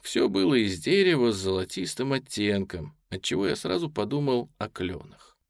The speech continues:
Стол и стулья были темными, возможно, из дуба, потертые от длительного использования, в камине потрескивали поленья.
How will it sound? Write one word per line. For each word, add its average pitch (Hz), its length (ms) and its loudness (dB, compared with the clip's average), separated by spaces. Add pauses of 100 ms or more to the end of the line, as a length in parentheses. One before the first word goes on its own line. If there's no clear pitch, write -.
(340)
Стол 143 540 2
и 107 40 4
стулья 127 520 2
были 131 260 0
темными, 110 840 0
возможно, 95 540 -2
из 90 140 -4
дуба, 95 420 -6 (240)
потертые 156 640 4
от 101 140 2
длительного 95 560 -2
использования, 135 960 -2 (260)
в - 100 -20
камине - 360 2
потрескивали 98 640 -4
поленья. - 640 -14